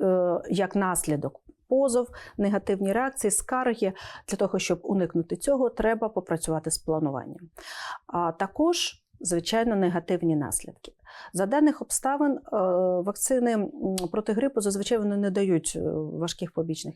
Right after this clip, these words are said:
ефектів, однак людина має бути здорова в момент вакцинації. Сімейний лікар, в принципі, спостерігає своїх пацієнтів, і це дуже добре, що сімейний лікар робить цю вакцину, тому що він знає про хронічні захворювання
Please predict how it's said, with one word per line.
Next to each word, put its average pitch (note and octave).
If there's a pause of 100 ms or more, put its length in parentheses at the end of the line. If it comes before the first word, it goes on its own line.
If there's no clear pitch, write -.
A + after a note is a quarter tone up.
ефектів, B3+
однак F3
людина F#3
має D#3+
бути D#3+
здорова E3+ (160)
в F3+
момент D#3+
вакцинації. - (500)
Сімейний A#3+
лікар, A3+
в -
принципі, D4
спостерігає D#3+
своїх -
пацієнтів, C4 (100)
і -
це B3
дуже A#3+
добре, F#3
що E3+
сімейний F3+
лікар D4+ (380)
робить A3
цю F3
вакцину, - (300)
тому A#3+
що B3+
він B3+
знає A#3+
про D#4
хронічні G3+
захворювання F3+